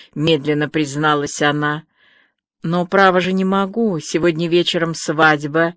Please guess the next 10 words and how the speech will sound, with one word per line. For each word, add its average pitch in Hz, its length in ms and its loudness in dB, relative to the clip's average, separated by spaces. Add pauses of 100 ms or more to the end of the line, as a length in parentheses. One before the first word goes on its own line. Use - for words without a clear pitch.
(480)
Элис 160 680 4 (460)
Пенхоллоу. 143 1000 0 (1500)
Мне 160 300 0
надо 165 400 4
пришить 165 720 0 (320)
новую 165 480 4
отделку 175 560 4
к - 80 -4
этому 151 320 -2
платью, 160 580 -2